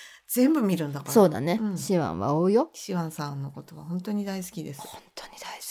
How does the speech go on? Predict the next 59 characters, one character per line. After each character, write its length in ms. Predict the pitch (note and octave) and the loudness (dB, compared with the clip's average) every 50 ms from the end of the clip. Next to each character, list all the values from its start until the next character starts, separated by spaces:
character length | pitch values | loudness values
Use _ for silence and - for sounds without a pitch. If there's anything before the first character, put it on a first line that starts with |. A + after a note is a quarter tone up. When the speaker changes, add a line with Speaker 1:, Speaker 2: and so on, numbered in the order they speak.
| - | -14
Speaker 2:
き。 160 | - - - - D4+ - - - - - - - - - - - - - - - - - _ - D#3+ | -14 -18 -16 -12 -10 -10 -10 -10 -12 -16 -18 -20 -20 -20 -20 -20 -20 -20 -20 -20 -20 -14 _ 0 0
ね。 480 | D3 D3 D#3 F3+ A3 B3 - - _ _ _ _ _ _ _ - - - | 2 4 4 6 6 6 4 4 _ _ _ _ _ _ _ -6 4 6
な、 180 | B3+ C4 A#3 A3 - - - - - - - - _ _ _ _ | 8 8 8 4 0 -8 -12 -14 -16 -20 -20 -20 _ _ _ _
私 420 | - B3 B3 - F#4 F4 - - F4 | -2 0 4 6 4 4 6 6 6
は 120 | E4 E4 | 8 8
だ 120 | E4+ F4 E4 | 8 6 4
か 140 | - F#3+ | 4 4
ら 140 | D3+ D3 - - | 4 2 0 -2
あ 80 | C#3+ D3+ | -2 0
れ 100 | E3 D#3+ | 2 2
で 100 | F3+ F3 | 2 2
す 160 | - - - | 0 0 -6
よ。 200 | C#3+ C3+ - _ - | -8 -10 -10 _ -10
Speaker 1:
う 40 | G3+ | -6
ん。 20 | F#3 | -2
Speaker 2:
初 240 | F3 G#3+ - E4+ | 0 2 6 8
め 160 | G4 F#4 D#4 - | 8 8 8 8
て 140 | - F3 | 6 4
の 100 | D#3 D#3 | 4 4
イ 80 | D3+ D3+ | 2 2
ム 140 | D#3 E3 F3 | 2 2 2
シ 160 | - - F3 | 2 2 0
ワ 120 | D3+ C#3+ | 2 2
ン 60 | C#3 C3+ | 0 0
氏 140 | - F3 | 0 0
が 100 | E3+ F#3 | 2 6
ミ 140 | F3 F#3 F#3+ | 8 8 8
セ 180 | F#3 - E3 C#3+ | 8 6 4 2
ン 80 | C3 | 2
だ 80 | B2 C3 | 0 -4
っ 80 | B2+ - | -8 -10
た 120 | - - | -14 -20
の。 80 | - - _ _ _ _ _ _ _ | -20 -20 _ _ _ _ _ _ _
Speaker 1:
そ 240 | - - - - C3 | -16 -16 -14 -10 -6
れ 140 | D3+ D#3+ E3+ | -2 0 2
は 240 | G3 G#3 A#3 B3+ A#3+ | 4 4 6 6 6
も 240 | A#3+ B3+ B3+ C4 | 6 4 4 4
う 40 | C4 | 4
び 100 | G#3+ G#3 | 2 0
っ 60 | F3+ | -2
く 120 | - - A3 | 0 0 0
り 80 | A3+ | 0
し 60 | - - | 0 -2
た 100 | G3 E3+ | -2 -2
で 80 | F3 | -2
し 100 | E3 - E3 | -2 -2 -4
ょ 80 | D#3 | -4
う 20 | D3 | -4
ね。 100 | D3+ D3+ | -2 0
Speaker 2:
び 420 | E3 F3+ F3+ - - - - - | 0 0 -2 -4 -12 -10 -8 -4
っ 40 | - | -4
く 120 | - - | -2 0
り 60 | E3 | 0
し 180 | D#3+ - - D4 | 2 6 6 6
た。 80 | - - A4 G#4+ - - - - - - B4 B4 - - | 8 8 6 4 4 0 -16 -16 -12 -10 -10 -10 -12 -14
<laughs> 680 | - - - - A#4 A#4 _ _ _ _ _ - D#3+ | -20 -20 -20 -18 -18 -18 _ _ _ _ _ -4 -4
も 220 | C#3 D3 D#3+ D3+ C#3+ | -2 -2 0 0 0
う 40 | D#3 | 0
さ、 520 | - - E3+ E3 D#3 D#3+ E3+ E3 C#3+ B2+ | 2 2 4 4 4 4 4 4 4 2